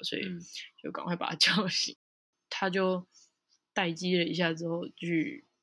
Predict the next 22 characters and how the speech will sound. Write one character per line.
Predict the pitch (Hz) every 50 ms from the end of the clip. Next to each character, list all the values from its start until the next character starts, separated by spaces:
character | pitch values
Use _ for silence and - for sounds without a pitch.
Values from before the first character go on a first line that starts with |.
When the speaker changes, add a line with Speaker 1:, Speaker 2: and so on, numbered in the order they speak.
| _ _
Speaker 1:
煮 | - - 95
热 | 165 180 151 117
水。 | 165 - - - 92 - 175 - - _ _ _ _
Speaker 2:
然 | - 92
后 | 101 110
就 | 104 104 117 104
有 | 92
刚 | 85 - 98 98 101
刚 | 92 95 95 98
那 | 98 98 92
一 | 87
段 | - 92 90 85 82
的 | 82
那 | 80 85 85
个 | 85 85 82
录 | 80 87 87 85 82
音 | 80 - - _ _
这 | 82
样。 | 82
Speaker 1:
对。 | - 165 - - - - 170 - - - - - -
Speaker 2:
对 | 87
吧？ | 80 78 78